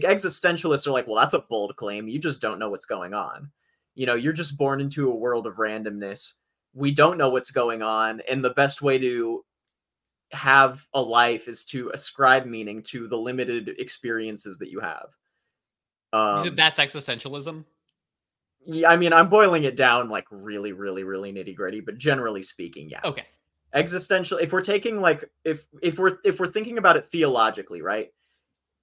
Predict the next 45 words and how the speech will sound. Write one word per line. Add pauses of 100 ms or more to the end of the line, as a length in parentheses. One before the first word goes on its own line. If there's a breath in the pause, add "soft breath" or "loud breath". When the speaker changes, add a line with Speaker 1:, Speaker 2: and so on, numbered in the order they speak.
Speaker 1:
Nihilism
is
there
is
no
God,
if
we're
thinking
about
that. (440)
And, (600)
uh, (760)
existentialism
is, (300)
we
have
no
idea
what's
going
on,
and
even
postulating
is
very
likely
a
waste
of
time, (400)
because
you
need
to
create
meaning
around
the
realities
that
you
can
postulate,